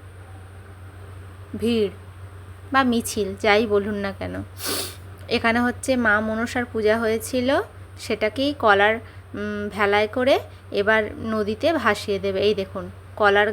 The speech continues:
গাছগুলোকে কেটে এরকমভাবে বেঁধে আর ভেলা করে। আর এই সামনে একটা জ্যান্ত হাঁসও দিয়ে দেয়। এগুলো দেখতে, আজ একাদশী, তাই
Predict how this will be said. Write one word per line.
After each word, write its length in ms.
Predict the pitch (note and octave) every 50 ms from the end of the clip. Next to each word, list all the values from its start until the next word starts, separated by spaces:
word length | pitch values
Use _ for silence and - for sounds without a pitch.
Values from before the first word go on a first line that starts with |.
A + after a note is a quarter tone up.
| G#3
গাছগুলোকে 560 | G#3+ G3 G3 G3+ G3+ G#3 - G#3+ G#3+ G#3 B3 A#3 -
কেটে 260 | - A3 G3+ G3+ C4 B3+
এরকমভাবে 540 | G#3 G3 G3+ - G#3 G#3+ G#3+ A3+ G#3 A#3+ B3+ B3
বেঁধে 420 | G#3+ G#3 G#3+ G#3+ G#3+ A#3+ B3+ C4 E4+ - - - - - - - - -
আর 80 | C4+ A#3 G3+
ভেলা 260 | G3 G#3 F#3+ F#3+ F#3+ F#3+
করে। 280 | - F#3+ F#3 F3+ F3+ G3+ - - - - - - - - -
আর 100 | - G3 G3
এই 120 | G3 G#3 - -
সামনে 340 | - G3 G3 G3+ G#3+ A#3 C4 B3+ B3
একটা 240 | - - - D4 B3+ B3+ C4+ - - - - - - G3+
জ্যান্ত 260 | G#3+ G#3 G3 G3 G3 - A#3 -
হাঁসও 360 | - G#3 G#3+ A3 - - C#4 A#3
দিয়ে 240 | G#3+ A3 G#3 F#3+ F#3
দেয়। 220 | F3+ F3+ F3+ F#3 - - - - - - - - - - - - - - - -
এগুলো 240 | A3 A3+ A#3+ B3+ C4
দেখতে, 300 | A3+ A#3+ A#3 - - - - - _ _ _ _ _ _ _ _ _ _ _ _ _ _ _ _ _ -
আজ 220 | A#3 A#3 A#3 A3+ A3+
একাদশী, 680 | A3+ A3+ A3+ A#3 A#3 A#3+ B3 B3 A#3+ - - C#4+ C#4+ D#4 F#4 G4 - - _ _ _ _ _ _ _ _ _ _ _ _ _ _ _ _ _ _ _
তাই 280 | A#3 A3 A3 A3+ B3+